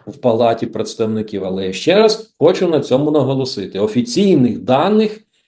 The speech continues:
на сьогоднішній момент, коли ми з вами спілкуємося,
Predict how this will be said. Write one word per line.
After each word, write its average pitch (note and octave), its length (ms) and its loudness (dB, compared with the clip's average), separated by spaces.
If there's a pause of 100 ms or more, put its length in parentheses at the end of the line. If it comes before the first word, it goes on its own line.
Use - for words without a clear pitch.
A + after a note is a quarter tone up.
(120)
на B2 120 -2
сьогоднішній B2 840 -2 (200)
момент, C3+ 640 4
коли D3 280 4
ми A#2+ 120 2
з G2 60 -6
вами A2+ 280 0
спілкуємося, F#3 840 0